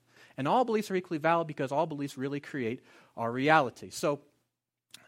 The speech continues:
this is why, this is how it plays out, and this is, uh, is why I believe that it, it becomes counterproductive, why it's creating the hatred that we find in our society. I'm sorry, you can't re-, um, you can't hear this on the, on the website 'cause this is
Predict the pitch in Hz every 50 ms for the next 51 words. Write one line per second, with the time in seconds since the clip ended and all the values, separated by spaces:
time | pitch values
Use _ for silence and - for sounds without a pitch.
0 | _ _ _ _ _ _ _ _ _ _ _ _ _ 165 202 254 - 294 262 -
1 | - 156 147 135 131 127 139 180 202 - _ _ _ _ _ _ _ _ _ _
2 | _ 147 135 - 226 - - 202 180 - - 170 156 139 160 165 156 156 139 127
3 | 139 - - 165 147 - 147 135 131 - - - - - _ _ 135 120 127 127
4 | 147 165 147 139 139 - 139 139 147 156 139 135 135 127 127 127 127 135 147 147
5 | 127 127 135 131 - - - 214 175 143 147 156 - - - - _ _ _ _
6 | _ _ _ _ - - 175 175 170 160 - 147 185 196 185 - 139 117 123 131
7 | 147 165 170 170 - - - - 180 175 170 165 156 147 139 - - 190 190 190
8 | - - 135 123 127 110 139 135 131 - 120 117 120 117 120 120 120 - - 139
9 | - - 180 170 151 123 107 98 - - - - - 131 131 131 127 123 120 -
10 | - 143 135 - 127 143 - - - 139 123 117 123 127 - - 202 185 - -
11 | - 190 165 147 143 135 - - 143 135 127 123 120 123 - 131 127 123 120 113
12 | 110 - 147 143 131 - 123 107 - 113 110 113 - - 107 - -